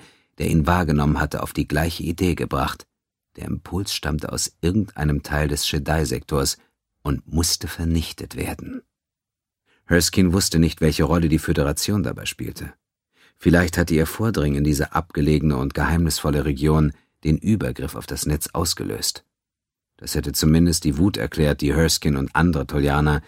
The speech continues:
die in diesem furchtbaren Moment über das Netz miteinander verbunden gewesen waren, empfanden. Der Impuls war zwar längst vergangen, aber der Zorn war geblieben. Wenn das stimmte, dann würde die bloße Anwesenheit und jeder weitere Vorstoß der Föderation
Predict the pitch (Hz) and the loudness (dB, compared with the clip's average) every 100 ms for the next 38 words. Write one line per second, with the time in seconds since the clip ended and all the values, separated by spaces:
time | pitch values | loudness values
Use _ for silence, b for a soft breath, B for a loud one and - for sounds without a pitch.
0 | b b b 65 69 73 71 - 95 82 | b b b -2 0 2 0 -2 -4 -6
1 | - 67 69 71 73 76 60 64 64 71 | -4 -2 0 0 2 0 -2 -6 -2 -2
2 | 76 - 71 64 69 71 - 67 82 - | -2 -2 -4 -2 -2 -2 -4 0 0 0
3 | 71 71 71 73 69 69 69 67 67 - | 0 0 2 0 0 0 0 -4 -4 -2
4 | 71 - 64 - _ _ _ _ - 82 | -2 -2 -6 -8 _ _ _ _ -2 0
5 | 67 80 92 110 - - 62 71 71 90 | 2 0 0 -2 -2 -4 -4 0 2 2
6 | 87 - 69 85 90 57 64 71 67 _ | 0 -4 0 2 2 2 2 0 0 _
7 | _ _ - 73 - 98 76 62 55 _ | _ _ -12 -6 -2 0 0 -2 -6 _
8 | _ _ - 69 71 82 73 - - - | _ _ -8 -6 -4 -2 -2 -2 -12 -16
9 | _ _ _ _ - - 82 - - 101 | _ _ _ _ -12 -6 -4 -4 -4 -4
10 | - 65 - _ _ _ _ 67 71 76 | -2 -4 -6 _ _ _ _ -2 0 2
11 | 73 73 67 71 90 107 - - 85 71 | 0 -2 -2 0 0 0 -4 -2 0 2
12 | 67 67 69 71 65 71 80 95 101 78 | 0 0 0 0 -2 -2 2 2 2 0
13 | 95 71 67 - 73 - 76 - 71 82 | 0 -2 -4 -2 -2 -2 -2 -2 -2 0
14 | 73 71 - 78 73 | 0 0 0 2 2